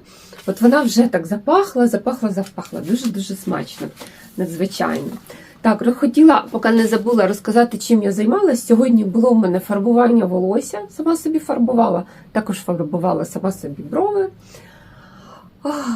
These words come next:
погода, ем, погана, холодна.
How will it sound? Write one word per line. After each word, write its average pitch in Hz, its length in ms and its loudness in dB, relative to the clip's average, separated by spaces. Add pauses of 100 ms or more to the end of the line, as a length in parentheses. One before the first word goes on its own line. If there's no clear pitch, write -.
погода, 254 640 2 (360)
ем, 175 400 -6 (320)
погана, 202 540 4 (480)
холодна. 220 920 4